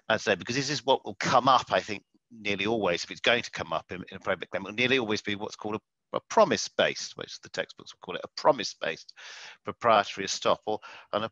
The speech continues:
promise-based proprietary estoppel is a pretty unusual, uh, legal animal if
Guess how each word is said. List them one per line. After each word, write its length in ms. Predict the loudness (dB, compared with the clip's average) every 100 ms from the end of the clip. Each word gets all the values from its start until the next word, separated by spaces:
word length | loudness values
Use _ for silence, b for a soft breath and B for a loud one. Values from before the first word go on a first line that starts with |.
| 0
promise-based 680 | 4 4 4 0 0 0 -4
proprietary 440 | -4 4 4 2
estoppel 340 | -4 -4 -4 -8 -8
is 80 | -10
a 40 |
pretty 260 | -4 -4 0
unusual, 840 | 0 0 -2 -6 -4 -4 -2 -4 -6 _ _ _ _ _ _ _ _ 0
uh, 180 | 0 0
legal 280 | 0 2 6
animal 400 | 6 4 -2 -2
if 120 | -6